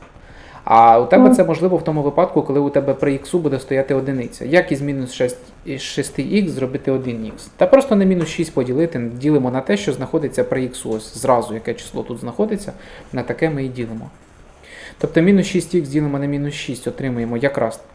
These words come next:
Speaker 1: той один ікс, який нам потрібен, або просто ікс дорівнює. А з правої сторони мінус три цілих шість десятих треба поділити на мінус шість. При діленні мінус на мінус що дасть? Який знак?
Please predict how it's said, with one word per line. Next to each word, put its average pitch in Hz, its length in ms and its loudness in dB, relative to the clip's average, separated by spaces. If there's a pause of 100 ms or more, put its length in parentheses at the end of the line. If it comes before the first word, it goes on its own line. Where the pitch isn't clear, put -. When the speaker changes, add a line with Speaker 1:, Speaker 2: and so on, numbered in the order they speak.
(120)
Speaker 1:
той 117 240 -2
один 123 340 -6
ікс, - 220 -12
який - 200 -8
нам 113 120 -8
потрібен, 123 460 -2 (220)
або 147 220 0
просто - 380 -2
ікс 135 340 -8 (1040)
дорівнює. 135 440 -10 (580)
А - 80 4
з - 40 0
правої 226 340 8
сторони 165 360 0
мінус 165 260 -2
три 160 140 -4
цілих 151 260 0
шість 143 200 -6
десятих 165 380 0
треба 254 220 2
поділити 135 500 -2
на 117 100 -4
мінус 123 280 -6
шість. - 300 -14 (420)
При 175 140 6
діленні 151 400 2
мінус 143 320 -4
на 131 80 -2
мінус 120 300 -6
що 127 200 -4
дасть? 117 340 -8 (360)
Який 123 240 -6
знак? 117 200 -10